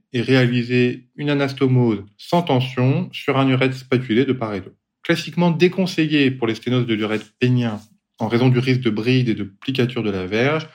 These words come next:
les guidelines de l'E A U lui ont cependant gardé une place pour les sténoses péniennes très courtes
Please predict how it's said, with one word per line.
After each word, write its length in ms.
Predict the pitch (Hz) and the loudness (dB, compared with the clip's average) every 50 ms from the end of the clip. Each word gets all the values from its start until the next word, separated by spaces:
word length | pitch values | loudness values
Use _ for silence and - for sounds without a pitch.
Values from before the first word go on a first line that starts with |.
| _ _ _ _ _ _ - | _ _ _ _ _ _ -2
les 180 | 139 139 - 131 | -2 -2 -2 0
guidelines 440 | 127 131 131 131 151 147 135 131 | 2 2 4 4 4 2 0 0
de 100 | 127 131 | 0 2
l'E 140 | 120 120 120 | 2 4 4
A 80 | 120 127 | 4 4
U 160 | 143 175 170 | 4 2 2
lui 80 | 151 143 | 0 0
ont 100 | 135 131 | -2 0
cependant 500 | 131 135 131 131 131 127 135 139 143 135 | -2 -4 -2 0 0 2 2 2 2 0
gardé 300 | 127 139 135 139 139 139 | 2 2 2 2 2 2
une 160 | 135 127 127 | 0 0 -2
place 560 | 131 - 110 110 127 - - - - _ _ _ _ | -2 -2 -2 0 0 0 -2 -6 -12 _ _ _ _
pour 120 | - 143 147 | 0 2 4
les 100 | 139 135 | 4 2
sténoses 400 | 135 - 139 131 139 135 - - | 2 0 0 0 0 0 -2 -2
péniennes 460 | - 131 127 127 123 120 117 117 - - _ _ | 0 2 4 4 4 2 0 -2 -6 -12 _ _
très 220 | - - - 175 170 | -8 -2 -2 -2 -2
courtes 360 | - - 143 151 147 - | -2 -2 -4 -4 -4 -6